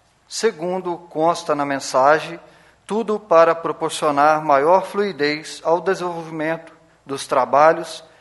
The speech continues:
por parte do Poder Executivo. Sendo assim,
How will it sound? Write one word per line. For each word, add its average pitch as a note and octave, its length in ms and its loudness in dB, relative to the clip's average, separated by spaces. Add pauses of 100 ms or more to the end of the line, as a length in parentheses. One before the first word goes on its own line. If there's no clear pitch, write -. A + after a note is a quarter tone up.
(240)
por G3+ 200 0
parte E3 440 4
do - 100 -12
Poder C3+ 360 -2
Executivo. C#3+ 840 -6 (420)
Sendo C#3 300 -4
assim, F#3 480 -4